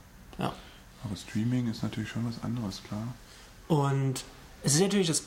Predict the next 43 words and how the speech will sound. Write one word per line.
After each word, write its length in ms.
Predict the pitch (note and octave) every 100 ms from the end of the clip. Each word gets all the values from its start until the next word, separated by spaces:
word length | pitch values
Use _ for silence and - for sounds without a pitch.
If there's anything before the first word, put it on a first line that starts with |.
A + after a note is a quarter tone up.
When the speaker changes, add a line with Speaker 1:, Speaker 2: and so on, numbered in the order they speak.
| -
Speaker 1:
das 200 | D#3 -
Gleiche, 280 | C#3+ C#3+
ob 100 | D#3 -
das 100 | B2
jetzt, 160 | A#2+
ob 80 | -
das 140 | C3+ A#2+
jetzt 220 | A2 -
irgendwie 420 | C3+ B2 A#2+ B2
wie 100 | B2
Spotify 760 | - - - C#3 C#3+ - C#3 C3+
oder 200 | B2+ B2+ C3
Audio 180 | C#3 C3+
oder 140 | B2+
Deezer 220 | A#2+ C3+
oder 100 | C#3+
sowas 220 | B2 B2 B2+
ist. 140 | - - - - - - - - - - - - - - - E3 -
Das, 180 | - B2+
das 140 | - -
Problem 420 | C#3+ C#3 D3 D#3+
für 140 | D3+
die, 200 | C#3+ C3 B2+ - - - - - -
zumindest 300 | - C3+ B2+
für 60 | -
kleinere 420 | - A#2+ C#3 D3+
Labels 280 | D3+ D#3 C#3+
oder 180 | B2+ B2
vielleicht 260 | - C3
auch 40 | C3
für 120 | -
unabhängige 460 | - D#3+ B2+ B2+ B2
Musiker 360 | B2+ C3 C3
ist 120 | C#3+
natürlich, 260 | D3+ D3 C#3
du 140 | -
hast 240 | B2 - -
einen, 240 | C3 B2+ - - - - - - - - -
du 60 | C3
hast 220 | A#2+ -
einen 140 | C3
festen 340 | - C#3 - C3+
Topf 320 | E3+ -